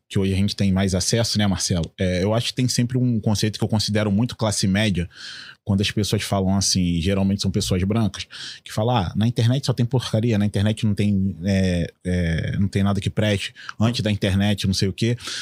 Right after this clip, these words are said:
Só que, assim, eu tenho uma outra visão também sobre isso, que é, eu acho que a internet, né, ela permite que a gente tenha acesso a conteúdos pretos, né, Marcelo? Que a gente não tinha antigamente.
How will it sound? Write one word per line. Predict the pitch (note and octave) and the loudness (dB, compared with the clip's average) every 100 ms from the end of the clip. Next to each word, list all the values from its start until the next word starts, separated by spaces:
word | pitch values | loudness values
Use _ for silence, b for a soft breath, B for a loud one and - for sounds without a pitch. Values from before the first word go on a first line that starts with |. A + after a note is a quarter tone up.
| B | B
Só | - A#2+ A2+ | -4 -2 0
que, | B2 | -2
assim, | A2+ A2+ G2 | 0 0 0
eu | A2 A#2+ | 0 -2
tenho | C3 A#2 | 0 0
uma | A2 G#2 | 2 2
outra | G2 B2 C#3+ - G#2+ | 0 0 -2 -4 -2
visão | F#2 F#2 G2 G#2 | 0 0 0 0
também | - F2+ F#2 | 0 0 0
sobre | - E2+ F#2+ | 0 0 0
isso, | B2 G#2 - | 0 -2 -4
que | - G2+ | -2 0
é, | F2 D#2+ B B B | 0 -4 B B B
eu | F#2+ | -2
acho | G2 G#2+ | 0 0
que | - | 0
a | G#2+ | 0
internet, | B2+ - F2 F#2+ G#2+ A#2 - | 0 0 0 2 2 0 0
né, | G2 G#2+ | 2 2
ela | G2 G2 G#2 | 0 -2 0
permite | A2 F#2 G2+ - | -2 0 0 0
que | G#2+ | 0
a | |
gente | G#2+ A2 - | 0 -2 -2
tenha | A#2 A#2+ | 0 0
acesso | - G#2 G#2+ | 0 0 0
a | - | 0
conteúdos | A2 G#2+ G2+ F#2+ - | 0 0 -2 -2 -2
pretos, | A2 B2 - | 0 0 -2
né, | A#2 A#2+ | -2 0
Marcelo? | A2 - F#2+ B B B | 0 -2 -4 B B B
Que | G2+ | -2
a | |
gente | G#2 | 0
não | A2+ C3+ | 0 0
tinha | - - | 0 0
antigamente. | C3 C#3 C3 C#3+ G#2 - | 0 0 0 2 0 -2